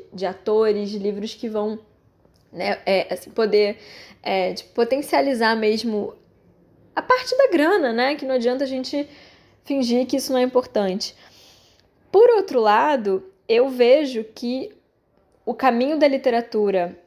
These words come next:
que se pretende um pouco mais, sem julgamento aqui de valor, tá? Porque eu realmente não faço esse julgamento, de verdade, do fundo do meu coração. São propostas diferentes e tudo é válido, tudo é narrativa, tudo é diálogo, tudo,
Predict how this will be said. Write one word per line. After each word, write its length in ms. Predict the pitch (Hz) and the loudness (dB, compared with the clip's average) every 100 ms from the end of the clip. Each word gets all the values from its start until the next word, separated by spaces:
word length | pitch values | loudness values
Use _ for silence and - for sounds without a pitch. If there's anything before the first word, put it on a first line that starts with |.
| _ | _
que 120 | - | -16
se 160 | 208 240 | -10 -4
pretende 920 | 247 262 269 220 202 190 190 170 - - | 2 0 2 0 0 -4 -6 -8 -10 -10
um 120 | 208 | -8
pouco 360 | 220 233 233 | -4 -4 -2
mais, 920 | 285 262 214 196 175 180 - - - _ | -2 0 2 2 0 -4 -8 -10 -14 _
sem 300 | - 392 523 | -8 0 4
julgamento 480 | 427 339 320 302 294 | 4 4 2 0 -4
aqui 160 | - 262 | -8 -8
de 100 | 254 | -2
valor, 380 | 254 247 226 | 0 2 0
tá? 240 | 226 254 247 | -2 -2 -2
Porque 340 | 247 - 254 233 | -4 -6 -4 -2
eu 100 | 247 | -2
realmente 560 | 254 311 302 294 294 | -2 -4 -2 -4 -4
não 100 | 277 | -6
faço 280 | 285 262 262 | -2 -2 -2
esse 160 | 247 247 | -8 -8
julgamento, 640 | 240 233 220 196 196 196 | -4 -2 -2 -4 -6 -8
de 100 | 226 | -8
verdade, 520 | 254 277 220 202 196 | -4 -2 2 2 0
do 80 | 196 | -6
fundo 200 | - 233 | -10 -8
do 60 | 262 | -6
meu 120 | 262 | -4
coração. 440 | 262 247 240 196 202 - _ | -4 -6 -8 -12 -14 -20 _
São 180 | _ 247 | _ -2
propostas 480 | 247 240 240 269 285 | -2 2 2 2 -4
diferentes 500 | 254 262 226 233 226 | -6 -4 -4 -4 -6
e 40 | 233 | -8
tudo 320 | - 277 285 | -10 -4 -2
é 80 | 262 | 2
válido, 440 | 208 190 190 202 | 2 2 -2 -8
tudo 240 | - 233 | -8 -4
é 20 | 233 | -4
narrativa, 600 | 247 233 214 - 220 220 | -4 -8 -8 -8 -6 -8
tudo 220 | 240 226 | -6 -4
é 100 | 220 | -2
diálogo, 500 | 214 202 196 202 208 | 0 0 0 -2 -8
tudo, 420 | 208 226 240 240 | -10 -8 -6 -8